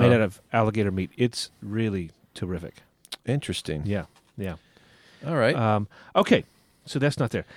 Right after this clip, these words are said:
Speaker 1: How about fish?
Speaker 2: Fish is not on the list.
Speaker 1: I wonder if it's
Speaker 2: This has
Speaker 1: like
Speaker 2: gotta
Speaker 1: mammals.
Speaker 2: be wrong.
Speaker 1: This has gotta be li-, well, no, 'cause you got birds. Uh,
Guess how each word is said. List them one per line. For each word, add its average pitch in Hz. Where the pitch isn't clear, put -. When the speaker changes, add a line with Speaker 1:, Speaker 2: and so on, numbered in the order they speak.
Speaker 1:
How 196
about 127
fish? -
Speaker 2:
Fish 160
is 120
not 143
on 110
the 165
list. -
Speaker 1:
I 139
wonder 269
if 175
it's -
Speaker 2:
This -
has -
Speaker 1:
like 151
Speaker 2:
gotta 117
Speaker 1:
mammals. 131
Speaker 2:
be 120
wrong. 95
Speaker 1:
This 190
has 180
gotta 156
be 139
li-, 131
well, 262
no, 185
'cause 165
you 170
got 170
birds. 196
Uh, 147